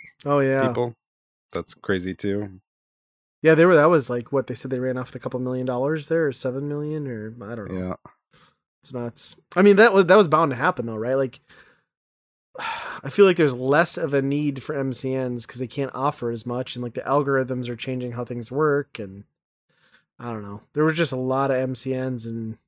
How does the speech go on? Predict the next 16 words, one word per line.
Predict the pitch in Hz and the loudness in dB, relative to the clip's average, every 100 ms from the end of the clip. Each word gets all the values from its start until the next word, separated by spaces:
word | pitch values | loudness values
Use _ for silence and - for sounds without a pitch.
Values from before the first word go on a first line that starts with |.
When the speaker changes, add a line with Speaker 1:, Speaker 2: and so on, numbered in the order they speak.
| _ _ _ _ | _ _ _ _
Speaker 1:
too | - 135 | -6 -4
many | 131 | -4
people | 127 131 | -6 -6
getting | 123 - 117 | -6 -8 -8
signed | 131 123 123 123 | -6 -6 -6 -6
up, | 127 - 90 | -6 -10 -16
and | 95 98 _ _ _ _ _ _ _ _ _ _ _ _ | -18 -20 _ _ _ _ _ _ _ _ _ _ _ _
Speaker 2:
That, | 127 120 90 107 - | 2 2 -2 -8 0
that's | 117 - | 0 2
just | 113 - | -4 -2
crazy, | - 107 110 | 2 2 0
though, | 95 92 | 0 0
that | 95 87 | 0 -2
they | 95 | -4
were | 92 90 87 - | -2 -4 -6 -16
claiming | - 101 98 95 92 | -6 -4 -2 -2 -4